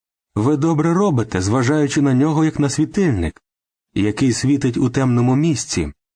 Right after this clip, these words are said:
доки не почне розвиднятися і ранкова зоря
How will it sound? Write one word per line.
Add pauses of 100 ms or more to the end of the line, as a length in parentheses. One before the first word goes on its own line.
(480)
доки
не
почне
розвиднятися
і
ранкова
зоря